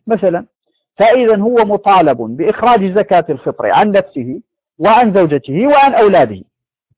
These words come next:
مفهوم؟ بخلاف ما لو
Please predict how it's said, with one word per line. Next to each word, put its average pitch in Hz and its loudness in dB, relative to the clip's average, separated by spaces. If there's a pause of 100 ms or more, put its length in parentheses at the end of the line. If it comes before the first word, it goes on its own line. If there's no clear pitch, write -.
(1800)
مفهوم؟ 156 -8 (500)
بخلاف 220 0
ما 240 2
لو 220 2